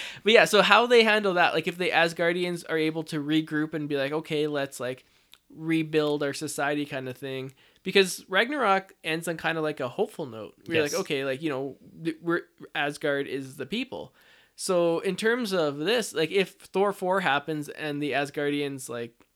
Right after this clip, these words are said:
Speaker 1: get even more, like, crapped on and they, even more people die,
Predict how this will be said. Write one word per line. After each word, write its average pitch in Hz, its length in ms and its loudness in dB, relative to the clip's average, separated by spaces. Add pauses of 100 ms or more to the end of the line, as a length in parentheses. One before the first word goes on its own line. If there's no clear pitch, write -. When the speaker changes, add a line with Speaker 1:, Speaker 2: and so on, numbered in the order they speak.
(140)
Speaker 1:
get 160 160 2
even 147 240 4
more, 165 460 0
like, 131 180 -4
crapped 127 380 -6
on 135 200 -6
and 135 120 -10
they, 123 320 -8
even 156 260 -6
more 147 260 -4
people 151 280 -8
die, 127 360 -4